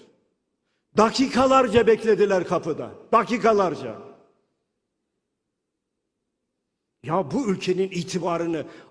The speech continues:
ayaklar altına nasıl alıyorsunuz siz? Bu ülkenin saygınlığını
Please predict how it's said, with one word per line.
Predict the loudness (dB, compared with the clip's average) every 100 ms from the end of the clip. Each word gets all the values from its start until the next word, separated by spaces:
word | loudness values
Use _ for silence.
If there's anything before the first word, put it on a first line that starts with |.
| -2
ayaklar | 2 2 2 2 2
altına | 0 -2 -2 2
nasıl | 2 6
alıyorsunuz | 6 6 2 -2 -4 -12
siz? | -14 -20 -20 _ _ _ _ _ _ _ _ _ _ _ _ _ _ _ _ _ _ _ _ _ _ _
Bu | 6
ülkenin | 6 4 0 0 0
saygınlığını | 0 6 6 6 2 4 4 2 -2